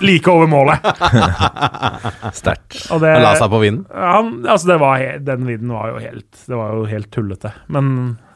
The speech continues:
Speaker 1: eh,
Speaker 3: Ja, men jeg er helt enig. Hvorfor? Altså, jeg, jeg skjønner at du har
Speaker 1: Mm.
Speaker 3: avtalt en treningskamp.
Speaker 1: Mm.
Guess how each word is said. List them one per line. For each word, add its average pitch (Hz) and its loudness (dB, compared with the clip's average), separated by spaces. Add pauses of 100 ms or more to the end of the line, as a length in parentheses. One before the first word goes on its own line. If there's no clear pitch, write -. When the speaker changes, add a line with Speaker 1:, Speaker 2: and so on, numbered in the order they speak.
(100)
Speaker 1:
eh, 139 -4
Speaker 3:
Ja, 139 6 (160)
men 151 0
jeg 139 4
er 120 0
helt 131 0
enig. 107 -2 (120)
Hvorfor? 117 2 (1000)
Altså, 127 2
jeg, 160 2 (100)
jeg 147 2
skjønner 101 0
at 117 -4
du 135 0
har 135 2
Speaker 1:
Mm. 113 -6
Speaker 3:
avtalt 87 0
en 107 -2
treningskamp. 87 -2
Speaker 1:
Mm. 131 -10